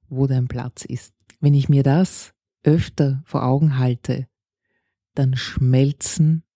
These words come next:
die Ängste, die Sorgen, die Zweifel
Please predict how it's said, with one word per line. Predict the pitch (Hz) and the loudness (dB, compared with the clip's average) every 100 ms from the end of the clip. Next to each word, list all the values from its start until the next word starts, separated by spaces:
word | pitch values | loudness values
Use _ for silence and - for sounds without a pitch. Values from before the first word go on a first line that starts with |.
| - | -10
die | - - | -8 0
Ängste, | 131 147 - - - 156 160 - _ _ - | 2 2 0 -8 -4 -2 -2 -6 _ _ -6
die | |
Sorgen, | 127 - 127 131 127 143 147 | -4 0 2 2 2 2 2
die | 131 | -2
Zweifel | - - 117 107 127 - 143 147 | -4 -4 -4 -2 -4 0 0 0